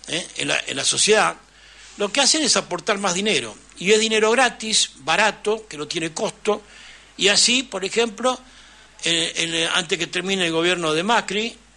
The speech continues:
este, Techín se llevó ciento diecisiete millones de dólares del Estado Nacional,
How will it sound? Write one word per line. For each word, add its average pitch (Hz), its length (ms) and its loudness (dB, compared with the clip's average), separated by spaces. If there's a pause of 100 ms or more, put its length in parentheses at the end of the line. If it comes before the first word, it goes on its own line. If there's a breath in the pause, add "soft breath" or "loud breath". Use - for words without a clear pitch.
(140)
este, 151 520 -4
Techín 170 340 -2
se 185 160 2
llevó 185 180 2
ciento 175 340 0
diecisiete 170 440 0
millones 160 320 0
de 170 40 2
dólares 113 440 -2
del 131 100 -8
Estado 139 260 -6
Nacional, 113 380 -4